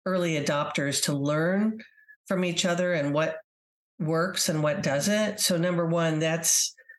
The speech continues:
a key tool for them to be successful and not feel alone, that they have a community. But it's not just a session where people are complaining. They're actually sharing best practices and solutions.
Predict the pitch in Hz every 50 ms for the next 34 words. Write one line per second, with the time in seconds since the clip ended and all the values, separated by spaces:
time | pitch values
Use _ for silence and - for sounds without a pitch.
0 | _ _ _ 170 160 165 - - - - 185 175 175 170 165 160 160 160 160 -
1 | _ _ _ _ _ _ - - 185 175 170 160 156 147 147 - 165 147 151 151
2 | 147 147 147 151 147 - 156 - 147 143 - - 165 - - - 208 196 - -
3 | - 151 151 151 151 156 160 165 170 180 190 190 190 - - 165 151 135 135 135
4 | 139 139 135 - 170 - - - - 165 - 175 156 - - 170 156 160 160 165
5 | 165 180 175 - - - 185 160 165 156 156 160 - - 127 120 - 170 165 -
6 | - - - - - - - - _ _ 190 180 175 170 170 170 - - 202 196
7 | 196 196 196 196 196 190 165 - 180 160 165 160 160 - - - - - - _
8 | _ - 160 156 - - - 170 165 165 - - 175 165 160 156 156 156 156 156
9 | 160 156 151 147 147 143 147 185 165 160 165 170 151 147 143 143 - - 139 143
10 | - - 185 180 180 175 160 143 120 - - 160 165 165 - - - - _ _
11 | _ _ - 175 170 165 165 165 165 170 - - 180 170 160 156 147 - - -
12 | 175 165 165 165 160 160 160 151 147 143 147 143 - - - 160 147 - - -
13 | - - - 127 127 - 135 131 131 - - - - 98 - 160 - - - -
14 | - 117 123 - - - -